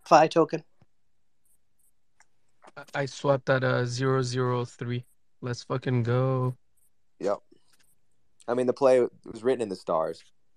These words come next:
Speaker 3: We talked about it. I don't know. We, like, weaved it in there. We're like, "Hey, ba, ba, ba, ba, ba. Here you go. Information." Um, we don't talk about projects very often. Number one, I don't think there's many good projects.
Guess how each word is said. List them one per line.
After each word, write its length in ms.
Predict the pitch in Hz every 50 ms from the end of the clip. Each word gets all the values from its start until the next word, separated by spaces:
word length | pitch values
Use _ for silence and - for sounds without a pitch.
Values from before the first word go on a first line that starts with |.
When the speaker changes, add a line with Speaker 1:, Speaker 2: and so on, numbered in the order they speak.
| _ _ _ _ _ _ _ _ _ _ - -
Speaker 3:
We 140 | 95 101
talked 340 | 92 - - 101 98 95 -
about 180 | 87 90 90 80
it. 140 | - - - _ _ _ - - - - - - _ _ -
I 60 | -
don't 100 | - 95
know. 120 | 92 95
We, 80 | 90 98
like, 100 | 90 - - - -
weaved 320 | - - 101 98 95 85
it 80 | 90 92
in 140 | 90 87 87
there. 240 | 90 92 92 95 110
We're 160 | 117 - 92
like, 140 | 87 87 95
"Hey, 300 | 120 135 147 139 - - - - - - - - - - - - - - - -
ba, 100 | 101 101
ba, 120 | - 117
ba, 100 | - 123
ba, 140 | 120 135 139
ba. 320 | - 165 160 147 143 143 - _ _ - - _ _ _ _
Here 140 | - - 87
you 100 | - 127
go. 380 | 147 165 175 165 151 151 151 - _ _ _ _ _ _ - -
Information." 540 | - - - - 143 143 139 139 67 67 - _ _ _ _ _ _ _ _ - _ _ _ - -
Um, 340 | - 82 85 82 80 82 - _ _ _ _ _ _ _ _ _ _ -
we 140 | 147 185
don't 160 | 240 254 - - - - -
talk 240 | - 147 135 143 135
about 180 | 120 107 -
projects 300 | - 120 110 110 104 98
very 220 | 90 95 95 95 90
often. 300 | 90 90 - 98 98 - _ _ _ - - _ - - - - _ - - - - -
Number 240 | 110 120 120 117 107
one, 200 | 101 104 101 98
I 60 | 95
don't 140 | 95 110 104
think 100 | - 92
there's 140 | - 92 90
many 180 | 101 98 98 92
good 140 | 92 85
projects. 480 | - - 92 92 95 87 87 85 85